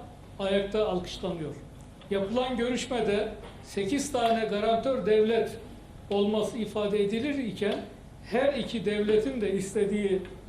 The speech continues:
garantör devletin Türkiye olduğunu hep beraber anlaşmadan çıkan sonuçlardan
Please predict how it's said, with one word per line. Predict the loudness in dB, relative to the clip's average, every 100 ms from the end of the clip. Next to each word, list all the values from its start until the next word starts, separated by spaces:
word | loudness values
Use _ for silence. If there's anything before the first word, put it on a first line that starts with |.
| -6
garantör | 0 2 2 2 2
devletin | 4 4 4 4 2 -2 -6 -14 -6
Türkiye | -4 -2 0 2
olduğunu | 4 2 2 2 0 -2 -8 -8
hep | 0 0 0
beraber | 2 4 4 4 2 -4 -16 -14 -14 -14 -6
anlaşmadan | 0 2 2 0 0 2 4 2 -2 -12 -18 -20 -20 -20 -18
çıkan | -10 -2 -2
sonuçlardan | 0 -2 -2 0 0 2 2